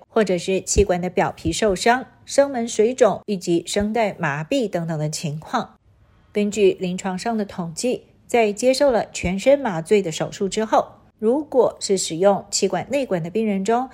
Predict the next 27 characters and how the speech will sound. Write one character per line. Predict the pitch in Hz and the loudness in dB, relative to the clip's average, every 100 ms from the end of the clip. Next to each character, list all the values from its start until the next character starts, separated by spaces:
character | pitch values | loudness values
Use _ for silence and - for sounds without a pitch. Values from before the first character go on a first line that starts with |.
| - _ | -18 _
大 | 214 196 | 0 2
约 | 202 | 2
有 | 196 175 | 2 0
百 | 165 | -2
分 | 156 | -6
之 | 180 196 | -2 -2
十 | 185 - 185 | -2 0 0
五 | 247 190 | 2 2
到 | 185 | 0
百 | 180 156 | -4 -6
分 | 190 196 | -6 -2
之 | 226 233 | 2 2
五 | - 180 | 2 -2
十 | 151 - | -2 0
的 | 214 | 2
人 | 226 196 220 - - | 2 2 -2 -8 -6
会 | - 190 | -2 0
发 | 190 | -2
生 | 190 196 190 | -2 -4 -4
术 | - 226 | -2 0
后 | 202 185 | 2 -2
喉 | - 165 | 0 -2
咙 | 165 175 | 0 -4
痛 | - 302 | -4 -4
的 | 220 | -4
情 | - 165 | -6 -8
况。 | 165 190 - | -4 -4 -4